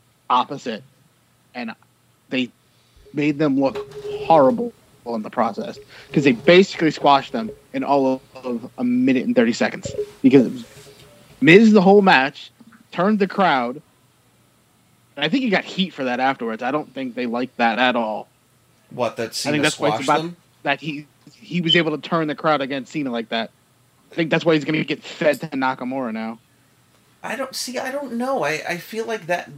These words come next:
Speaker 2: th-, I, I, 'cause he's been doing it for the past couple weeks. I don't think that that's something that they're frowning upon. I think that that's something they're embracing. Um, but, I mean,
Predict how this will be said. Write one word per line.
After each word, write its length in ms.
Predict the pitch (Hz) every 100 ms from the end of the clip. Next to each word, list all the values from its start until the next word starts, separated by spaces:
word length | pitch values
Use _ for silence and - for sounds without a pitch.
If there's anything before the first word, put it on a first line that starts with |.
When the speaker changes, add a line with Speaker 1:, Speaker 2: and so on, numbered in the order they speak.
| 151 131 135
Speaker 2:
th-, 140 | -
I, 220 | 156 175 - _ -
I, 100 | -
'cause 240 | - 196
he's 120 | 214 190
been 220 | 220 175
doing 320 | 135 202 240
it 100 | 214
for 120 | 185
the 80 | 165
past 260 | 165 180 -
couple 300 | 190 165 127
weeks. 680 | 131 247 - - - - - - - _
I 120 | 151 170
don't 200 | 233 214
think 280 | - 202
that 180 | 196 180
that's 220 | 165 160
something 460 | - 180 170 170 165
that 140 | 147
they're 140 | - 139
frowning 440 | - 147 165 196
upon. 260 | 160 127 117
I 80 | 139
think 180 | 175
that 160 | 170 165
that's 160 | 156 -
something 320 | 147 151 139
they're 260 | 131 127
embracing. 800 | - 123 110 120 175 - 101 95 - - - - _
Um, 300 | - 131 135
but, 340 | 120 156 - 127
I 120 | 135
mean, 400 | 139 135 131